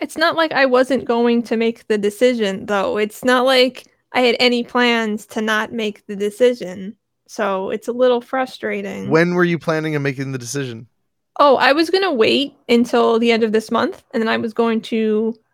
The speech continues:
Speaker 1: reach out to said person and be like, "Hey,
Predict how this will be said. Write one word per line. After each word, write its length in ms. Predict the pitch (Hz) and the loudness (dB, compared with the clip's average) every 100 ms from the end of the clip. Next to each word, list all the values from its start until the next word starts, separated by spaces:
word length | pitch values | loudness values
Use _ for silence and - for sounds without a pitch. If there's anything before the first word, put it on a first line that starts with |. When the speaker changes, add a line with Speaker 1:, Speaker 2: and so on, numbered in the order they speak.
| _ _ _ _ _ _ | _ _ _ _ _ _
Speaker 1:
reach 280 | 226 247 240 | -4 -2 0
out 280 | 240 233 - | 2 2 -2
to 280 | - 226 226 | -4 -4 -4
said 320 | - 220 214 | 0 0 0
person 480 | 226 233 - 277 277 | -2 -2 -2 -4 -2
and 200 | 220 214 | -2 -2
be 100 | 208 | 0
like, 160 | 220 - | -2 -2
"Hey, 480 | 349 453 349 - | 0 0 -2 -4